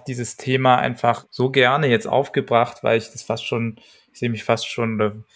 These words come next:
wir sehen uns hier vielleicht wie so Provokateure, weil es tatsächlich, ähm, unter, und das weiß ich, unter vielen Kollegen, ähm, meines Fachgebiets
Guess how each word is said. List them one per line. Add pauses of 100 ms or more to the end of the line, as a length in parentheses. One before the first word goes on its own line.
(240)
wir
sehen
uns
hier
vielleicht
wie
so
Provokateure,
weil
es
tatsächlich, (560)
ähm, (360)
unter,
und
das
weiß
ich,
unter
vielen
Kollegen,
ähm, (440)
meines
Fachgebiets